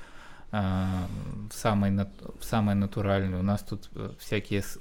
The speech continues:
собрания, при этом там на фоне показывают, э,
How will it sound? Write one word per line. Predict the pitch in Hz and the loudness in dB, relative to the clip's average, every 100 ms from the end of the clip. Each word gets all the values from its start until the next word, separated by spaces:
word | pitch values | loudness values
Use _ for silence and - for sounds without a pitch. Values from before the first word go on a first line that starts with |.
| - | -10
собрания, | - 107 95 104 127 117 104 92 | -4 -2 2 6 6 6 4 2
при | - 98 | 2 2
этом | 101 90 | 2 0
там | 98 92 | 2 2
на | 95 | 0
фоне | - 107 95 | 0 0 2
показывают, | 95 - 98 92 95 87 87 85 - | -2 2 2 2 -2 -2 -4 -4 -2
э, | 90 85 85 85 85 85 85 85 87 | -2 0 -2 -2 -2 -4 -4 -4 -4